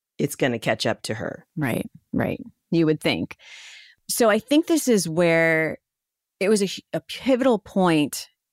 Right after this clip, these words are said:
Speaker 2: in where everything changed for Eileen. And this is depicted so beautifully in the movie Monster by Patty Jenkins. And you're just, like, riveted. You're like, "What is going on?"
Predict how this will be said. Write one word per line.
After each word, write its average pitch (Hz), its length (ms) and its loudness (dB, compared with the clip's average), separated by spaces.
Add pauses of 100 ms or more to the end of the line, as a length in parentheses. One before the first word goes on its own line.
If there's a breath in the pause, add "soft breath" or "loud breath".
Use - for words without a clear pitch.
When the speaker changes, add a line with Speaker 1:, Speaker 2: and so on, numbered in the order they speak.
(140)
Speaker 2:
in 180 140 2
where 170 180 2
everything 165 680 2
changed 143 640 -6 (180)
for 165 360 0
Eileen. 139 540 -4 (340 loud breath)
And 165 380 0
this 185 140 -4
is 226 120 -4
depicted 175 440 -6
so 196 440 2
beautifully 151 800 0 (100)
in 170 140 2
the 175 80 2
movie 160 280 2
Monster 147 800 -2
by 147 500 -2
Patty 151 320 -2
Jenkins. 151 600 -4 (460 loud breath)
And 165 220 2
you're 185 140 2
just, 165 380 -4 (320)
like, 160 200 0
riveted. 165 500 2
You're 156 100 2
like, 151 160 2
"What 190 200 0
is 196 140 -2
going 156 240 0
on?" 156 320 -2